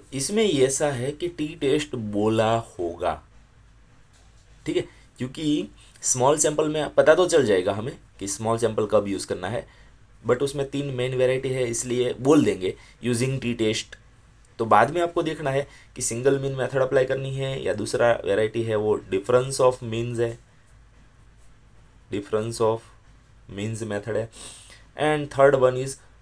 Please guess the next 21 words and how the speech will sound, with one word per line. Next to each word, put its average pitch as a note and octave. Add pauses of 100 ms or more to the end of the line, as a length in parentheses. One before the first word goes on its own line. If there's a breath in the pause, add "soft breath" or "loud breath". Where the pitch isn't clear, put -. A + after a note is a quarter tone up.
(120)
coefficient, A#2 (180)
correlation C3+
coefficient, - (1800)
correlation A2+ (1080)
coefficient, F#2+ (3000)
R, G#2+ (1400)
है -
ना? G#3+ (160)
वो A#2
कैसे C3+
कैलकुलेट B2
करते A#2
हैं, A#2+
वो A2+
सब A2+
डेप्थ G#2+
में A2+
हम A#2
देख C3+
चुके G#2+
हैं B2+